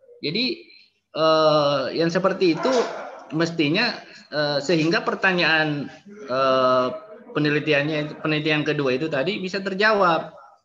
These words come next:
Jadi faktor-faktor yang mempengaruhi ini. Kemudian yang ketiga, masalah tipologi. Nah, kalau Anda melakukan kategorisasi dengan baik,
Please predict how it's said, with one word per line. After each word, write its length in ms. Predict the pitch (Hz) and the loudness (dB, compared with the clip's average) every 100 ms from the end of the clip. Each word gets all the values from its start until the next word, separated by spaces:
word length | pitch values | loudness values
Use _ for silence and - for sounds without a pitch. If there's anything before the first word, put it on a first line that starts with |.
| _ _ | _ _
Jadi 220 | 131 143 | -8 -4
faktor-faktor 600 | 147 147 151 143 147 151 147 | -4 -2 -4 -4 -4 -2 -2
yang 160 | 143 | -2
mempengaruhi 400 | 139 135 135 139 | -4 -4 -4 -4
ini. 200 | 120 120 104 - - - _ | -4 -6 -6 -12 -20 -20 _
Kemudian 360 | 165 180 220 | -2 2 4
yang 120 | 226 214 | 4 2
ketiga, 800 | 196 196 160 127 127 180 240 - | 0 0 0 2 2 2 -2 -6
masalah 320 | - 160 185 180 | -4 0 0 0
tipologi. 640 | 175 196 196 185 139 110 | 2 4 4 2 0 -2
Nah, 160 | 123 165 | -2 -2
kalau 240 | 180 180 | 0 0
Anda 240 | 208 240 | 0 0
melakukan 400 | 226 214 202 220 | 0 0 0 -2
kategorisasi 640 | 196 180 160 156 151 202 214 | -2 -2 -2 -2 -2 -4 -4
dengan 320 | 180 147 135 | -4 -4 -4
baik, 400 | 107 92 117 | -4 -4 -6